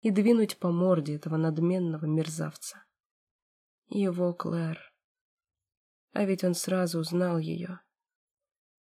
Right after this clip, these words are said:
Да он узнал бы ее теперь среди тысяч лиц. Нет,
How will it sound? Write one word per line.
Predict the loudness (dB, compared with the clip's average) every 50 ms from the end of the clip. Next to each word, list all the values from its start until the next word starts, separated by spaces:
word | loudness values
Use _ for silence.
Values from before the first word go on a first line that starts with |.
| _
Да | 2 6 8 8
он | 8 8 4
узнал | 4 2 2 4 4 4 4 4
бы | 4 2
ее | 2 0 0
теперь | -2 -4 -2 -2 -2 -2
среди | 0 -2 -2 0 2 2 0
тысяч | -2 -2 -2 -2 -2 -2 -6 -8 -8 -6 -2
лиц. | 0 0 0 -2 -4 -10 -14 -14 -16 _ _ _ _ _ _ _ _ _ _ _ -2
Нет, | 0 2 2 0 -2 -4 -8 -14 -20